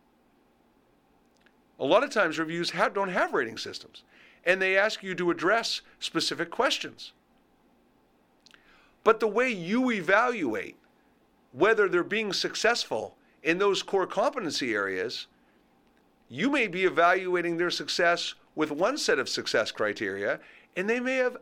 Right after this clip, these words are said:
other success criteria. And again, it's just so different that when you set expectations and you communicate your philosophy, your rationale,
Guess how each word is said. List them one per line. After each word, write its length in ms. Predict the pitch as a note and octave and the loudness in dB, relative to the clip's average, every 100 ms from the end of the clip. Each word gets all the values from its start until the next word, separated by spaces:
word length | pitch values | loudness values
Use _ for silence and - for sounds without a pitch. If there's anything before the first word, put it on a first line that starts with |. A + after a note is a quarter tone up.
| - | -2
other 320 | D4+ E4+ D4+ | 0 0 -2
success 480 | - D#3+ - G2+ - | -2 -4 -2 -2 -4
criteria. 640 | - G2+ - D#2+ - - _ _ _ _ _ _ _ _ _ _ _ _ _ _ - | -6 -6 -8 -14 -14 -20 _ _ _ _ _ _ _ _ _ _ _ _ _ _ 0
And 100 | F3 | 0
again, 460 | F3 - G#3+ F#3+ - | 0 -2 -4 -4 -6
it's 240 | D#3 D#3 | -6 -6
just 420 | - - F3 F#3+ - | -6 0 0 0 -4
so 320 | - D3 E3 | 0 0 0
different 520 | D3+ E3+ D#3+ A2 G#2 _ - _ | -4 -4 -4 -6 -8 _ -20 _
that 180 | D3 D3+ | 0 0
when 140 | D#3 D#3 | 0 -2
you 100 | D#3 | -2
set 400 | - F#3 F#3+ - | 0 2 2 0
expectations 1040 | D#3+ - - D3+ D#3+ E3+ E3+ C3 A2 - - - - | -4 -4 -8 -6 -2 -2 -2 -4 -6 -10 -14 -20 -4
and 180 | D#3 E3 | -2 0
you 100 | E3+ | -2
communicate 800 | E3+ D#3 F#3 G3+ F#3+ D#3+ C3 - - - | -6 -4 -4 -4 -2 -2 -4 -10 -20 -4
your 200 | D#3 E3+ | 0 0
philosophy, 760 | - C#3 D3+ G3 - F3+ D3 | 0 0 0 0 -2 -6 -8
your 260 | B2+ C3+ C#3 | -4 0 0
rationale, 1120 | C3 D#3+ F#3 - C#3 D3 F#3 E3 A#2+ G2 | 2 0 0 -2 -2 0 2 2 0 -2